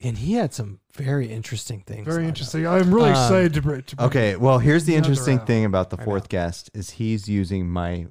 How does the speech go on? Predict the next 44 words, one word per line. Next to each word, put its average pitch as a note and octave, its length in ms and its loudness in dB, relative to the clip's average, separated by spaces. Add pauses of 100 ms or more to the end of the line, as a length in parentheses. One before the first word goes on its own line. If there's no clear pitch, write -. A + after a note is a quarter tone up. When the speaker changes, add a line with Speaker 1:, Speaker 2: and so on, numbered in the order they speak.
(100)
Speaker 3:
very F#2 380 -8
first F2 400 -12
pack, - 380 -14 (380)
the F#2+ 100 -8
Deuter. G#2 480 -10
Speaker 1:
And E3+ 240 -2
yes, A#3+ 460 0
he - 100 -20
Speaker 2:
Oh, C3 160 4
you're F3+ 220 6
Speaker 1:
is. F3 60 2
Speaker 2:
letting G3 180 2
him F3 60 0
borrow D3+ 220 2
the E3 80 0
Deuter? C#3 300 -6
Speaker 1:
No, A3 180 0
he, E3+ 140 2
Speaker 3:
No, A#2 260 4
Speaker 1:
he C3+ 120 8
Speaker 3:
he C3+ 40 6
owns D#3+ 220 4
Speaker 1:
bought - 100 6
it. F#3 60 4
Speaker 3:
it. F3+ 60 2
Speaker 1:
off F3 200 0
of C#3 160 -2
me. C#3 500 -4 (120)
Speaker 2:
<laughs> - 80 -16
Speaker 1:
I F#3 260 -2
bought G#3+ 300 4
it F#3+ 40 4
off F3+ 180 4
of D3+ 100 4
Speaker 2:
Okay, G3 140 2
Speaker 1:
Andy, E3 380 0
Speaker 2:
okay. B2 220 -4 (320)
Speaker 1:
and A#2+ 100 -2
he G#3 140 2
bought F#3 280 0
it D#3+ 60 0
off D3 200 -2
of A#2+ 120 -6
me. A#2+ 440 -8